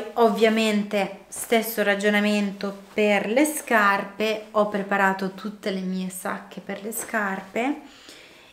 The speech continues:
e, eh, queste ovviamente le ho lavate, pulite, preparate per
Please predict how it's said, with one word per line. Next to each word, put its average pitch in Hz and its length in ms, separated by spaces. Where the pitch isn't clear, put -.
e, 233 500
eh, 185 340
queste 196 360
ovviamente 190 460
le 175 60
ho 170 60
lavate, 220 500
pulite, 190 420
preparate 180 580
per 170 600